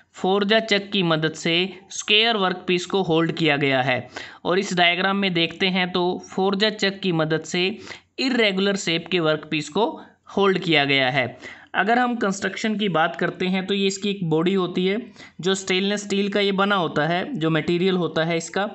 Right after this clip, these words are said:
और इसमें फोर्जा च-, फोर्जा इसके अंदर लगे होते हैं, वन, टू, थ्री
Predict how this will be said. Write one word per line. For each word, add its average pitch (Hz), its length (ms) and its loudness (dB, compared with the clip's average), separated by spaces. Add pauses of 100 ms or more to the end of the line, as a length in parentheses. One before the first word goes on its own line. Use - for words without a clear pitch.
(340)
और 214 140 2
इसमें 226 540 0
फोर्जा 208 480 2
च-, 214 320 -2
फोर्जा 208 520 2
इसके 208 240 -2
अंदर 202 200 0
लगे 175 220 2
होते 170 260 0
हैं, 180 180 0
वन, 170 420 0
टू, 185 420 -4
थ्री 180 260 0